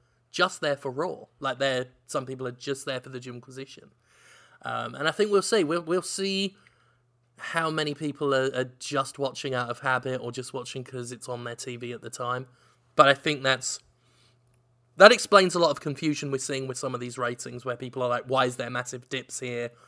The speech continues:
Why aren't they following through on this other channel?" I really think it is, it's, W W E has a, a, a big casual audience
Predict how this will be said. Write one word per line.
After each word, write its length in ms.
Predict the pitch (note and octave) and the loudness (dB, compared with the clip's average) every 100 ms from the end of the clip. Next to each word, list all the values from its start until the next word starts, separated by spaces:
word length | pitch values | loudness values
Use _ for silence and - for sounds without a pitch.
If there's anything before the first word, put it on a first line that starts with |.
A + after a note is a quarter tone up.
| - - - _ | -20 -20 -20 _
Why 260 | B2+ C#3 C3+ | 8 10 10
aren't 140 | B2 | 8
they 180 | B2 B2 - | 4 2 -4
following 580 | - - C#3 C3 B2+ B2 | -4 6 8 8 4 -2
through 320 | - C#3+ B2+ | 2 4 4
on 100 | B2 | 2
this 180 | B2 B2 | -2 0
other 220 | B2+ A#2+ | 0 0
channel?" 480 | A#2 C#3 B2+ A#2+ G#2 _ _ _ _ | -4 -6 -6 -6 -12 _ _ _ _
I 80 | C3+ | 0
really 280 | C3+ D3+ C3 | 4 4 2
think 300 | D3+ C3+ C#3 | -2 -2 0
it 120 | C3 | 0
is, 380 | C3 B2+ B2+ - | 0 -2 -6 -4
it's, 200 | C#3 C#3 - _ _ _ _ _ | -4 -4 -8 _ _ _ _ _
W 260 | D3 C#3+ D3+ | 0 2 2
W 320 | D#3 D3 C#3+ | 2 2 0
E 80 | C#3+ | 0
has 260 | C#3+ C#3 | 0 0
a, 240 | C#3 C3+ C3 _ - - - - - _ | 2 2 0 _ -20 -20 -20 -20 -20 _
a, 220 | - B2 B2+ | 4 6 4
a 60 | |
big 440 | B2 E3 G3+ F#3 - | 4 8 8 6 2
casual 480 | F3+ F#3+ - C#3+ C3 | 4 4 2 -2 0
audience 580 | B2 B2+ A#2+ A2+ - | -2 -6 -12 -12 -14